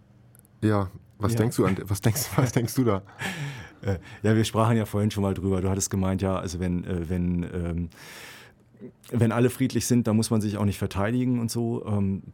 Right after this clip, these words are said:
Speaker 2: das ist eine schöne Utopie. In Wirklichkeit sieht's halt leider anders aus.
Speaker 1: Noch, hoffe ich.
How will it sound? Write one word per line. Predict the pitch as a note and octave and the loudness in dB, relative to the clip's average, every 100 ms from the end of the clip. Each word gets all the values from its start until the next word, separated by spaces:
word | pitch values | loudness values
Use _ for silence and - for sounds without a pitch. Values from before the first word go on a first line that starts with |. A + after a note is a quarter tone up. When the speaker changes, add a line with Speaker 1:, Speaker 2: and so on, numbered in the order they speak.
| - | -6
Speaker 2:
das | G#2+ - | -4 -4
ist | - - | -4 -2
eine | A2 | 0
schöne | A#2 A2 | 2 2
Utopie. | G#2 A2 - A#2 B2 B2 - G#2+ | 2 -2 -4 0 0 -2 -8 -8
In | A#2+ A2 G2 | 2 2 4
Wirklichkeit | G#2 G#2+ G2+ A2 G2+ | 0 -2 -4 -2 -2
sieht's | - G#2 - | -2 -4 -2
halt | G2+ | -2
leider | G2 G2 F2+ | 0 0 -2
anders | G#2 A#2 - | -2 -2 -6
aus. | B2 C3 F#2+ | -6 -6 -6
Speaker 1:
Noch, | G2+ A2 - - | -6 -8 -12 -2
hoffe | G2 - | -2 0
ich. | F#2 | -4